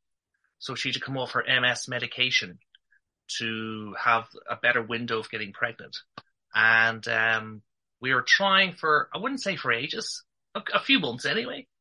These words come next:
and nothing was happening. So my wife said,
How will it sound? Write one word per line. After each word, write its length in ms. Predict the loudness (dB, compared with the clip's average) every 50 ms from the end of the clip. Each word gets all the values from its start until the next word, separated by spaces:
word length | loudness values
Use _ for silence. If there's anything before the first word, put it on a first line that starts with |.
| _ _ _ _ _ _ _ _ -2
and 380 | 0 2 2 2 2 0 -4 -8 _ _ _ _ _ _ _ _
nothing 380 | -8 0 0 0 0 0 -6 -8
was 120 | -6 -2
happening. 440 | -2 -2 -2 -2 -10 -14 -14 -14 _ _ _ _ _ _ _
So 320 | -12 -8 -6 -4 -4 -2
my 140 | -2 -2 -2
wife 300 | 0 2 4 2 2 2
said, 300 | -2 -2 0 0 0